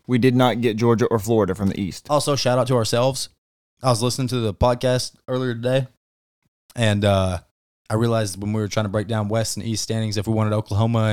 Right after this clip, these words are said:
Speaker 2: and where they would fall in, in line,
Speaker 1: Mm-hmm.
Speaker 2: we were forgetting a team in the West, and you and I both said, "Fuck, I feel like we're forgetting somebody." It was South Carolina. Sorry, South Carolina. We forgot. When we were talking about the East breakdown,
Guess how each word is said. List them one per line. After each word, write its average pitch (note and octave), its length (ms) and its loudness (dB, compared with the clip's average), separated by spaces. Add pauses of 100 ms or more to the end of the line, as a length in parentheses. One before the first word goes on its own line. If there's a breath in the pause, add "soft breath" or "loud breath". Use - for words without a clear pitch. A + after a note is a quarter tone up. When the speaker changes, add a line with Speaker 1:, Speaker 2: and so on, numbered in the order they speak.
Speaker 2:
and G2 180 -6 (300)
where A2+ 160 0
they G#2+ 80 -2
would G#2 120 -4
fall A2 280 2
in, A2+ 200 -4 (160)
in A2+ 100 -4
line, A2 260 0 (200)
Speaker 1:
Mm-hmm. F#2+ 220 -2 (480)
Speaker 2:
we A#2+ 80 2
were A2+ 60 2
forgetting A2 260 -4
a G#2 40 -4
team A2+ 140 2
in G#2+ 60 0
the G#2 60 2
West, A2 260 2
and A2 60 0
you G#2 80 2
and G#2 80 2
I - 20 2
both G2+ 220 0
said, F#2+ 180 -4
"Fuck, - 180 -6
I G#2+ 60 -16
feel A#2+ 160 -6
like A2+ 80 -6
we're A2 80 -6
forgetting G#2 280 -4
somebody." G2+ 240 -2
It A#2+ 40 -4
was A#2+ 80 -2
South C3+ 240 0
Carolina. F#2+ 340 2 (120)
Sorry, C3+ 240 2
South A#2 200 0
Carolina. G#2 400 0
We A#2 120 -8
forgot. G#2+ 360 -2 (440 loud breath)
When A2 80 -4
we A2 60 2
were - 20 -2
talking A#2 160 4
about A#2+ 100 2
the A2+ 120 -2
East A2 220 0
breakdown, G#2+ 440 0